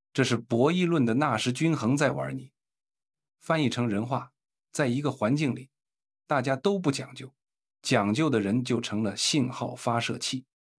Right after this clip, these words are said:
别人一眼就能把你从人群里挑出来。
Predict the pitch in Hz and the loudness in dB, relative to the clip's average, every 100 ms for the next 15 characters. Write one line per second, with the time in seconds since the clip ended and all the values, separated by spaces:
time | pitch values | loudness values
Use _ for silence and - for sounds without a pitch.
0 | - 131 147 151 156 170 170 117 80 80 | 2 4 6 4 2 0 0 0 0 -4
1 | 123 117 110 101 107 110 98 - 95 92 | -6 -2 0 2 2 2 -2 -6 -4 -2
2 | 92 104 107 101 - - 110 110 - - | 0 0 -2 -4 -6 -4 -2 -2 -8 -14
3 | - | -18